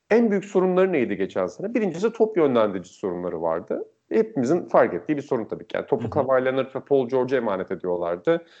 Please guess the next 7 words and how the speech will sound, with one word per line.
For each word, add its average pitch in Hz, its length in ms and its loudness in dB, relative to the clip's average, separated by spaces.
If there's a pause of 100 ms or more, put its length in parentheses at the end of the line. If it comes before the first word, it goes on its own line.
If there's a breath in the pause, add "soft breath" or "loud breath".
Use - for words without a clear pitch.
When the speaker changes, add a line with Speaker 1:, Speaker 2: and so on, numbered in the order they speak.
(260 soft breath)
Speaker 1:
Lou 165 220 8
Williams, 123 440 -2
Montrezl 120 460 0
Harrell 110 320 2
ikili - 280 -8
oyunları 87 380 -4
vardı. 127 580 -2